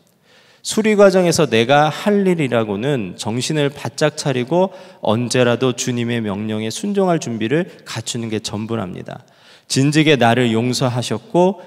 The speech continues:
이전보다 더욱더 사랑해 주시는 분을 위해서 사랑하는 마음을 품고 사랑의 길을 선택한다는 말이죠."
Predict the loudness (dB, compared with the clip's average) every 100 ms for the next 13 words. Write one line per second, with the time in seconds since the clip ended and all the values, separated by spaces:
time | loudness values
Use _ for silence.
0 | -4 0 2 2 2 0 2 0 0 -4
1 | -2 -2 -2 -2 -4 -6 -6 -6 -6 -4
2 | -4 -4 -6 -4 -4 -6 -10 -20 -16 -8
3 | -2 0 2 0 0 0 0 -2 -6 -8
4 | -8 -6 -4 -2 -2 -4 -4 -4 -8 -16
5 | -8 -6 -6 -6 -6 -6 -6 -8 -10 -12
6 | -14 -20